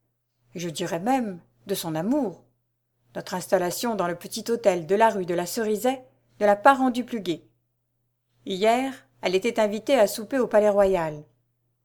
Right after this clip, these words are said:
Elle fit demander au régent une liste des convives,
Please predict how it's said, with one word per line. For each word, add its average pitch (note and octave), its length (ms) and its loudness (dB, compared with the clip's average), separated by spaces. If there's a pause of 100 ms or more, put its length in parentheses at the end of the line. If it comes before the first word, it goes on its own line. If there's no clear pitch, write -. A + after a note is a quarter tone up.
(200)
Elle G#3+ 120 2
fit A#3+ 140 -8
demander B3 400 0
au F#3 100 2
régent A3 360 0
une G#3+ 120 -4
liste B3+ 240 -2
des A#3 140 -2
convives, F#3 520 -6